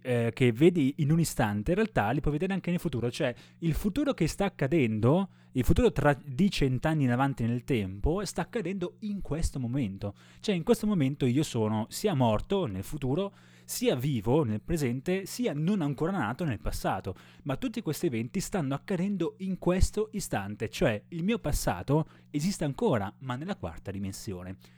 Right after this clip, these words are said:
Riguardo a questo, Bioshock Infinite riprende molto bene la figura di Elizabeth. Però Elizabeth non è effettivamente una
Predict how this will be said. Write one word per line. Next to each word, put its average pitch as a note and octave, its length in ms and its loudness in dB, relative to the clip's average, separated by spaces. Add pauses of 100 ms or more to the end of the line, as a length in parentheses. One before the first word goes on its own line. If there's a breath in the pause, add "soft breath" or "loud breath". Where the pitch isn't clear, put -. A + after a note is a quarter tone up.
(440 loud breath)
Riguardo B3 260 2
a - 20 0
questo, G#3+ 300 -2
Bioshock E3 420 -4
Infinite A2 760 -6 (300 loud breath)
riprende F#3+ 420 0
molto F3+ 260 -4
bene A2 220 -2
la A#2+ 80 -2
figura G#2 340 -6
di A2 280 -6
Elizabeth. G2 760 -6 (300 loud breath)
Però C#4+ 160 -2
Elizabeth A#2 560 -2
non G3 160 -4
è B3 40 -2
effettivamente A#2 1040 -4
una B2 420 -4